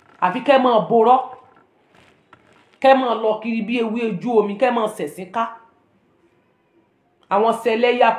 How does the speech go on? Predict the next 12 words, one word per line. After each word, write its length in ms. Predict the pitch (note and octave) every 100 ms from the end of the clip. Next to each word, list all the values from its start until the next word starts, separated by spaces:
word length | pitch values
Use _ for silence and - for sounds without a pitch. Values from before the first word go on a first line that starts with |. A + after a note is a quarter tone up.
| -
people. 340 | - G#3+ - D3+ _ _ _ _ _ _ _ _ _ _ _ _
Kẹ́ 120 | B3+ C4
mọ̀ 140 | C4
sọ 120 | B3
pé 120 | A#3 C#4+
ẹ̀yin 200 | C4+ G3
nìkan 280 | F3 G3 G3+
lẹ 120 | G3
mọ̀ 200 | E3+ F3
sọ, 200 | - F#3+
lẹ 160 | F#3+ F3+
mọ̀rọ̀, 320 | F3+ D#3+ D3